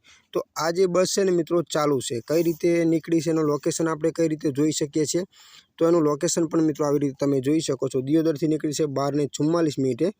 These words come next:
અ, સોરી, ભાભરથી, અને દિયોદર તમને મળશે એક ને પંદર મિનિટે. અત્યારે જુઓ એક ને વીસ થઈ, ઓગણીસ થઈ છે, તો અહીંયા બસ પહોંચી છે. તો લોકેશન જોવું તો આની ઉપર તમારે ક્લિક કરવાનું છે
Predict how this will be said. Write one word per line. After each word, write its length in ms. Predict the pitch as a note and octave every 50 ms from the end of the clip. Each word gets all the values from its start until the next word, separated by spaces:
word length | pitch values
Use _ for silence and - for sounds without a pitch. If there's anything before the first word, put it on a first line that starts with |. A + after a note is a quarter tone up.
| _ _ _ _ _ _ _
અ, 100 | C3+ C3
સોરી, 260 | B2+ - D#3 D#3 E3 D#3+
ભાભરથી, 460 | C#3 C3 B2 A#2 B2+ C3+ - - D#3
અને 120 | C#3+ C3+
દિયોદર 360 | B2+ C3 D3 D#3 D3 D#3 D3+
તમને 240 | C3+ D3 D3 D3 D3
મળશે 300 | C#3 C#3 C3+ B2+ - -
એક 140 | C#3+ C#3 - -
ને 60 | C#3+
પંદર 380 | B2+ - - D3 D#3 E3 D#3+ D3
મિનિટે. 260 | C3+ B2+ A#2+ A#2 A#2 B2+
અત્યારે 280 | A#2+ B2 C#3+ C#3 C3+ C3
જુઓ 220 | C3+ D3 D#3 D3+
એક 180 | D3 D3 C3+ C#3
ને 120 | C#3+ C#3+ C#3
વીસ 200 | B2+ C3 D3 - -
થઈ, 140 | - - C3+
ઓગણીસ 320 | B2+ C#3 C#3 D3+ D3+ - -
થઈ 200 | - C#3+ B2+ B2
છે, 160 | A2 - F3+ A3+ - - - - - - - _ _
તો 120 | - D3
અહીંયા 180 | C#3+ D3+ D#3+ D#3+
બસ 220 | D3 D3 D#3 C#3 -
પહોંચી 400 | _ - F3 F#3+ - - F3+ D3
છે. 120 | - D3
તો 120 | A#2+ - C#3
લોકેશન 520 | C3 C#3+ D3+ - - E3 - F3 E3 D#3+
જોવું 280 | D3 D#3+ E3+ E3 E3 D#3
તો 100 | - D#3+
આની 120 | D3+ D#3
ઉપર 200 | D#3 C#3+ D#3+ D#3
તમારે 320 | C3+ D3+ D3 D3 D3 C#3 B2+
ક્લિક 320 | - - D3+ E3 F3 -
કરવાનું 360 | - - C#3+ C#3+ C#3 C3+ C3+
છે 140 | B2 - E3